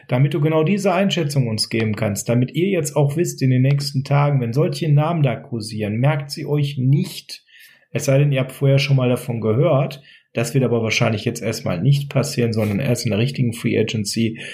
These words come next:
Jetzt werden so Jungs verpflichtet mit so Future Contracts,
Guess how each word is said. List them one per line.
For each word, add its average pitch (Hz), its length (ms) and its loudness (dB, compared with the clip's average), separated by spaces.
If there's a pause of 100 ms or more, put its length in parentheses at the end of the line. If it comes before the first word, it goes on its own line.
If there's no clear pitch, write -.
(220)
Jetzt 143 320 0
werden 151 240 4
so 131 100 4
Jungs 139 340 2
verpflichtet 120 880 -2
mit 110 200 -4
so 101 140 -6
Future 117 720 -2
Contracts, - 880 -6